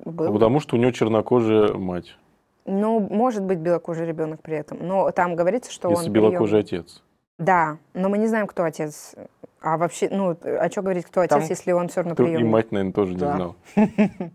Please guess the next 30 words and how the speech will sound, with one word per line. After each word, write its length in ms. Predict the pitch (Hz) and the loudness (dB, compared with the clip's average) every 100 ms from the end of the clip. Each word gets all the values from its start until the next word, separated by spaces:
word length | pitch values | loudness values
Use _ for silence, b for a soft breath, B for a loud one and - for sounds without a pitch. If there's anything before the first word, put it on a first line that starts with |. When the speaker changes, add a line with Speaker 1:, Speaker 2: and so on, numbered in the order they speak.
| - | -4
Speaker 1:
И 440 | 196 202 196 185 185 | 0 2 2 2 0
его 160 | 208 | 0
выбросило 460 | 214 202 180 - 175 | 0 -2 -2 -2 -4
кораблекрушением. 800 | 196 175 170 - 185 - 156 147 | -2 -4 -4 -6 -8 -4 -4 -4
И 100 | 139 | -4
третий 360 | 233 302 311 | 0 0 0
момент, 280 | 220 180 165 | -2 0 -2
который 300 | - 165 165 | -6 -4 -2
я 60 | 156 | -2
заметила. 480 | 160 160 151 147 - | -4 -6 -6 -10 -4
Урсула, 720 | 170 175 - 247 311 277 156 - b b b | -4 -4 0 2 4 2 0 -4 b b b
когда 340 | - 175 180 165 | -4 0 2 0
заколдовала 580 | 165 180 180 180 160 151 | 0 0 2 2 2 0
русалочку, 600 | 160 233 269 - - - | 0 0 0 -2 -8 -4
она 320 | 165 170 185 | -4 -2 -2
добавила 580 | 196 180 170 196 190 180 175 | 0 0 2 0 0 0 0
ей 440 | 175 190 180 - - _ | 0 -2 -4 -6 -20 _
забвение, 840 | 170 185 175 165 233 320 254 170 175 | -2 0 0 2 2 4 2 -2 -8
чтобы 300 | - 170 170 | -6 -6 -4
русалочка 480 | 175 214 208 - 190 | -2 0 -2 -4 -6
не 180 | 202 | -4
помнила 640 | 208 - 208 208 185 170 156 - | -4 0 0 0 -4 -4 -4 -4
о 180 | 170 | -4
поцелуе. 520 | 165 170 - 175 160 165 B B - | -2 -6 -4 -4 -2 -6 B B -4
В 20 | |
мультике 320 | 208 262 - | -2 -2 -2
такого 320 | 185 170 208 | -4 -2 -2
не 160 | 190 160 | -2 -4
было. 160 | 156 143 | -6 -2
Speaker 2:
А. 400 | 98 95 90 | 2 2 0